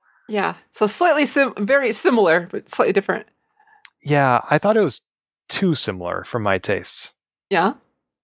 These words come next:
Speaker 2: But, uh, you know, I'm also not a science fiction writer. I don't know what they could have done differently. And they clearly did something different with how people get infected. <laughs>
Speaker 1: Mm-hmm.
Speaker 2: I didn't expect that.
Speaker 1: Yeah, I didn't expect just getting, um,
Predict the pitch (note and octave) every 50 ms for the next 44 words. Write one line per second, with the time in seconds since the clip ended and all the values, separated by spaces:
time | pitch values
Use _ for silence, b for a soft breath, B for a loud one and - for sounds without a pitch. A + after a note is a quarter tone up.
0 | _ _ _ _ _ _ _ - D#3 B2+ D#3 D#3 D3 C#3+ - - - - D#3 E3
1 | D3+ C#3+ C#3+ C#3+ C#3 C#3 C#3 C#3 C#3+ - - C#3 B2+ B2 A#2+ A2+ A2 G#2+ - -
2 | A2 - - C#3 B2 A2+ - G3 - - - B2 A2 G#2+ G#2 G#2 G#2 G#2+ G#2+ A2
3 | A#2+ A#2 A2+ A2+ G#2 G#2+ G#2 - A2+ - - A2 G2+ G2 G2 F#2 F#2 F#2 G2 -
4 | C#3 B2+ - - - F2+ F2 F2+ F2+ F#2+ _ _ _ _ _ _ _ _ _ _
5 | _ _ _ _ _ - D3+ C#3 C#3 D#3 D3 - - F#3+ F#3 E3 D3+ C#3+ B2+ C3+
6 | - - C3+ A#2+ A#2+ A#2 G#2+ B2+ - - B2 A2 G#2 G2+ - A#2+ B2 A#2 - -
7 | A#2+ G#2+ G#2+ G2 F2 F2+ F#2+ A#2+ C#3+ F#3 E3+ E3 G#3 F#3+ D#3 - - F2+ - _
8 | - G#2+ C3+ A#2 G#2+ - B B B B B B G3 G3 F#3+ G3 F3+ F#3+ G#3+ A#3
9 | - - - D#3+ - E3 D3+ C#3 - D#3+ C#3 - - C3+ B2 G#2+ A2+ B2+ - F3+
10 | C3 G2+ A#2+ D#3 - - B B B B B B B _ _ _ _ _ _ _
11 | - A3 F#3+ D#3+ G3 A3+ C4 C4 A#3+ A#3 A3 - - - A3+ A3 A3 - G#3 -
12 | - A#3+ A3+ A3 G#3+ G3 G3 F#3 F#3 E3 b b b b b b _ _ _ _
13 | _ - F#3 F3+ E3 D3+ - E3+ F3+